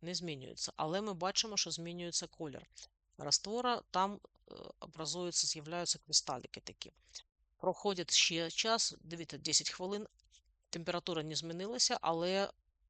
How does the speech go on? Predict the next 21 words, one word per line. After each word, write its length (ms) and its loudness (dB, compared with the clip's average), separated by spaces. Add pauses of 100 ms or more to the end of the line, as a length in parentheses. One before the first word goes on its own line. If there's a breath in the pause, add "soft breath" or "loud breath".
(120)
майже 520 4
весь, 460 6
е, 340 -10
вся 220 6
речовина 580 4 (200)
перетворилась-, 680 0
перетворилася 720 -4
на 260 0 (460 loud breath)
твердий, 540 0 (160)
е, 160 -6
стан, 300 2
на 80 -8
кристалічний. 800 -4
І 260 0
далі 440 0 (480)
починає 540 0
температура, 760 -8
починає 360 0
температура 560 -8
знов 240 -8
зі-, 160 -8